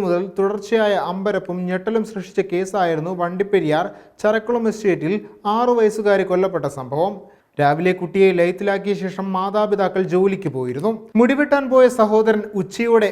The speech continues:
മടങ്ങിയെത്തിയപ്പോഴാണ് വീട്ടിൽ ഷാൾ കഴുത്തിൽ കുരുങ്ങിയ നിലയിൽ കുട്ടിയെ കണ്ടെത്തിയത്.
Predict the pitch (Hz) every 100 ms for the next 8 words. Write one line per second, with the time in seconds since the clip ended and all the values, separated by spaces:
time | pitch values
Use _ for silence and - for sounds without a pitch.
0 | 190 180 185 214 226 220 220 220 214 208
1 | 151 156 160 165 196 208 185 190 202 -
2 | - 202 220 220 196 196 208 226 208 185
3 | 202 226 214 196 190 175 202 - 202 220
4 | 170 151 123 127 131 139